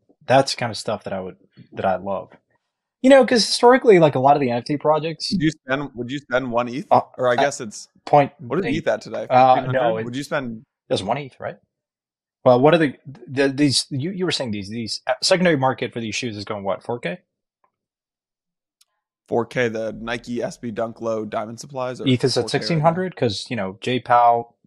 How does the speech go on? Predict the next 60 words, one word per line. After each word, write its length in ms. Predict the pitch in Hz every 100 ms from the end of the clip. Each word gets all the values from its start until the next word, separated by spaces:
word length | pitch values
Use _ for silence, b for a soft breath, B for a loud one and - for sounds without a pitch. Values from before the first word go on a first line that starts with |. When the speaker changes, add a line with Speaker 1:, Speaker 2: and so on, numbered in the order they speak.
| _
Speaker 1:
hiked 280 | 123 120
twenty-five 360 | - 123 135 117
basis 240 | 117 110
points. 340 | - 120 104 -
Market 320 | 117 113 120
loves 240 | 120 113
it. 60 | 117
Speaker 2:
Yep. 160 | 120 117
Speaker 1:
We're 160 | 123
ripping. 420 | 120 107 117 117 - _ -
eth 160 | 131
is 120 | 123 110
Speaker 2:
You 80 |
Speaker 1:
at 60 | 113
Speaker 2:
spending 240 | - 123
Speaker 1:
sixteen 120 | 123 117
hundred. 0 |
Speaker 2:
two 60 |
and 80 | 127
a 40 | 123
half 160 | 123
eth 220 | 117 147 -
on, 220 | - 117 117
uh, 200 | 113 110
on 120 | 117
these 120 | 117
shoes? 320 | - 120 - -
Speaker 1:
<sighs> 840 | - - - - _ _ _ _ -
I 60 |
mean, 140 | 113 113
I 60 |
use 260 | 110 131 120
dirty 240 | 127 113
fiat, 440 | - 123 107 - -
but, 300 | 98 - 98
uh, 460 | 92 92 90 90 B B B B B _ _ _ _ _ 131
uh, 240 | 98 90 - _ _
I, 260 | 107 95 -
I 100 | 107
hate 180 | 104 139
to 60 | 151
say 260 | - 147 156
it, 120 | -
but 140 | 101 - _
I, 180 | 104 95 -
I, 140 | 98 - _
and 100 | 104
I'm 80 | 101
gonna 140 | 107
get 140 | 110 107
a 40 |
lot 160 | 107 147
of 80 | 170
shit 220 | 180 170
for 180 | 110 107
it, 80 |
but 140 | 98 101
I 80 | 101
probably 600 | _ - 113 147 156 147
will 500 | 131 139 110 98